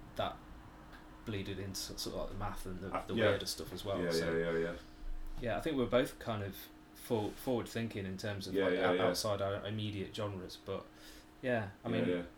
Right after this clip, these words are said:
Speaker 1: I think the best thing about Team Tall were, were the Weekenders, like,
Speaker 2: Yeah.
Speaker 1: they,
Speaker 2: Yeah, the
Speaker 1: they're sort of
Speaker 2: first
Speaker 1: down
Speaker 2: two.
Speaker 1: in history, really, as a lot of
Speaker 2: Yeah.
Speaker 1: people's favourite gigs in Sheffield,
Speaker 2: Yeah, the
Speaker 1: like, around
Speaker 2: first
Speaker 1: that
Speaker 2: two,
Speaker 1: time.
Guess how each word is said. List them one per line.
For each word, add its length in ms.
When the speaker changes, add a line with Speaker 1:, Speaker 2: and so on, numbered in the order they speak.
Speaker 1:
I 40
think 200
the 60
best 420
thing 180
about 400
Team 260
Tall 260
were, 260
were 180
the 100
Weekenders, 760
like, 260
Speaker 2:
Yeah. 320
Speaker 1:
they, 100
Speaker 2:
Yeah, 120
the 60
Speaker 1:
they're 80
sort 140
of 60
Speaker 2:
first 100
Speaker 1:
down 200
Speaker 2:
two. 60
Speaker 1:
in 80
history, 380
really, 340
as 140
a 80
lot 120
of 60
Speaker 2:
Yeah. 160
Speaker 1:
people's 220
favourite 380
gigs 260
in 80
Sheffield, 360
Speaker 2:
Yeah, 180
the 60
Speaker 1:
like, 60
around 80
Speaker 2:
first 340
Speaker 1:
that 60
Speaker 2:
two, 60
Speaker 1:
time. 160